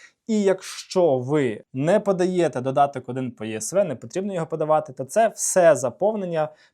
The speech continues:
Піднімаєтеся вгору, клікаєте «Перевірити», зберігаєте, відправляєте декларацію. Я ж ставив, що додаток один ми подаємо, тому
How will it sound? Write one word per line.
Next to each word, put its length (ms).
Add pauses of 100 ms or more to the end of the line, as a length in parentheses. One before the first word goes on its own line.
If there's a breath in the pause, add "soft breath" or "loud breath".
(120)
Піднімаєтеся 760
вгору, 720
клікаєте 540
«Перевірити», 880
зберігаєте, 640
відправляєте 540
декларацію. 640 (340 loud breath)
Я 280
ж 80
ставив, 380
що 160
додаток 520
один 300
ми 120
подаємо, 540
тому 460